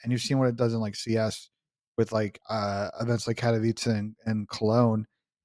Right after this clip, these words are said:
Um, but that only gets you so far. I think as far as, like, online stuff, it always comes down to, like, you know, promoting the league and sort of the league stuff within the game,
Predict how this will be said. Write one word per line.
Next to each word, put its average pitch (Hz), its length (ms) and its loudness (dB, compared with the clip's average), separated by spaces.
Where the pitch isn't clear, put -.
Um, 120 400 2
but - 80 4
that 170 100 12
only 175 140 10
gets 160 160 4
you 151 80 2
so 123 180 2
far. 147 280 8
I 123 100 2
think 190 220 2
as 165 100 4
far 156 240 10
as, 117 100 4
like, 113 140 -4
online 170 320 6
stuff, 196 320 6
it - 60 2
always 127 160 4
comes 127 220 -4
down 123 260 2
to, 117 100 2
like, 110 380 -2
you 226 80 8
know, 143 220 6
promoting 165 440 10
the 151 80 6
league 139 340 6
and 123 120 0
sort 135 220 0
of 117 60 -4
the 117 80 2
league 120 240 2
stuff 120 300 2
within 117 500 2
the 110 60 0
game, 113 540 2